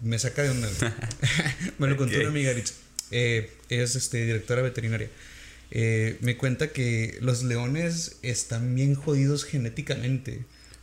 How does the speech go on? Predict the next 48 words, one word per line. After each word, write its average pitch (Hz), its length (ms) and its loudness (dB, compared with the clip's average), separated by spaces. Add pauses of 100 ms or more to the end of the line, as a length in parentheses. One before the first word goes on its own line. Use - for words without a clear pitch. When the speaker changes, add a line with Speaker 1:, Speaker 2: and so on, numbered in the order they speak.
(100)
Speaker 1:
Porque, 123 680 2
Speaker 2:
Ok. 101 100 -4
Speaker 1:
pues, 123 120 2
su - 180 0
cura 139 220 2
de 143 100 4
ellos, 151 240 2
como 135 220 0
son 135 200 0
así, 143 220 0
se 147 120 0
pelean 127 320 -2
mucho 135 280 0
con 117 180 0
hermanas, 143 1000 0
con, 117 520 -2
este, 110 520 -4 (300)
inclusive 120 500 0
mamás, 120 540 -2
hijas, 131 480 -2
etcétera. 135 520 -4 (480)
Los 120 140 2
leones 120 340 2
tienen 139 240 4
la 117 120 0
cura 131 280 2
de, 113 260 2
pues, 117 300 -6
matar 117 320 -2
a 123 60 0
los 117 220 -2
demás 113 400 -4
machos, 135 720 -2
eh, 113 260 0
morderlos 113 500 -2
en 113 60 -2
los 113 240 -4
tanates 127 520 -4
para 107 260 -4
que 107 100 -8
se 113 120 -8
desangren 120 560 -4
o 104 40 -4
ya 107 120 -4
no 113 100 -2
puedan 127 240 -6
tener 123 240 -2
hijos 143 400 0